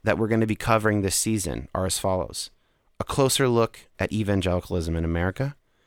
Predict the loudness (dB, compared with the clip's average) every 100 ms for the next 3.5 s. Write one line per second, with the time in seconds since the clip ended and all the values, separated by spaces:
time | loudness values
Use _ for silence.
0 | _ _ _ _ -4 2 2 2 0 2
1 | 2 2 0 -2 -2 -2 -2 0 -2 -2
2 | 0 0 2 0 0 0 -2 -2 -4 -4
3 | -2 -2 -4 -6